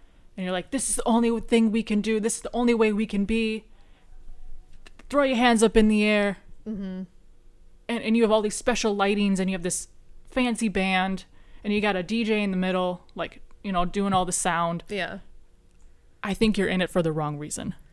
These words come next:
Speaker 2: Wh-, when it's too much of that. I mean,
Speaker 1: Yeah,
Speaker 2: it's
Speaker 1: I grew up in a tiny church.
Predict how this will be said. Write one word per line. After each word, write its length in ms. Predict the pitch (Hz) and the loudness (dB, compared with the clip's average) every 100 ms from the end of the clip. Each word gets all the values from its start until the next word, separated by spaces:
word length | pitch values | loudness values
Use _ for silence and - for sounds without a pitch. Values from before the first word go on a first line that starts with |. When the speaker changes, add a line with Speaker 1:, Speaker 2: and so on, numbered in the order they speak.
| - - | -20 -16
Speaker 2:
Wh-, 200 | 220 175 | -10 -6
when 140 | 208 214 | -2 -2
it's 180 | 196 - | -4 -6
too 200 | - 196 | -6 -6
much 260 | 180 - | -8 -8
of 80 | 202 | -6
that. 280 | 208 220 - | -2 -2 -2
I 100 | 247 | -4
mean, 160 | 302 220 | 0 0
Speaker 1:
Yeah, 160 | 196 | 0
Speaker 2:
it's 120 | 277 196 | 0 2
Speaker 1:
I 120 | 208 | 4
grew 200 | - 285 | 10 10
up 100 | 226 | 10
in 60 | |
a 80 | 170 | -2
tiny 320 | - 208 220 | -2 -2 -2
church. 400 | 202 185 175 - | 0 0 -2 -8